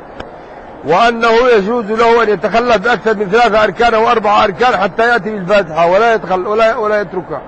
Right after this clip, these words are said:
أما إن كان مسبوق فهذا يتحملها الإمام،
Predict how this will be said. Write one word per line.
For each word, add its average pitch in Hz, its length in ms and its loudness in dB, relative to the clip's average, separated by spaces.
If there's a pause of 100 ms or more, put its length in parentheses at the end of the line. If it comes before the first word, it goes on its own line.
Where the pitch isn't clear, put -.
(680)
أما 233 280 2
إن 247 80 0
كان 240 300 0
مسبوق 226 440 0 (1000)
فهذا 233 480 4
يتحملها 226 640 2
الإمام، 214 420 0